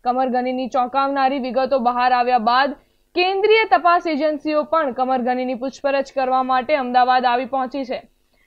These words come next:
જેમાં સેન્ટ્રલ ઇન્વેસ્ટિગેશન બ્યુરો દરરોજ કમરગનીની પૂછપરછ કરે છે અને હવે તેની સાથે એનઆઈએ, એટલે કે National Investigation Agency, પણ જોડાઈ ચૂકી છે.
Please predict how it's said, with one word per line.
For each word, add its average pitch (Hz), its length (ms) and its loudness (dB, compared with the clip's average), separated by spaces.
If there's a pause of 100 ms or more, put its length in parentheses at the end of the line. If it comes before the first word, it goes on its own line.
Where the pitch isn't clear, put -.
(120)
જેમાં 277 280 -2
સેન્ટ્રલ 330 500 2
ઇન્વેસ્ટિગેશન 339 1000 0
બ્યુરો 285 260 0 (480)
દરરોજ 311 480 4
કમરગનીની 330 680 0
પૂછપરછ 320 540 0
કરે 302 200 0
છે 240 180 -10 (400)
અને 277 140 -4
હવે 339 180 0 (100)
તેની 403 380 -2
સાથે 349 340 -2 (220)
એનઆઈએ, 311 420 -4 (440)
એટલે 339 200 -2
કે 403 220 -2
National 370 560 -2
Investigation 339 840 0
Agency, 302 460 -4
પણ 320 180 -2
જોડાઈ 320 320 0
ચૂકી 302 300 -6
છે. - 80 -8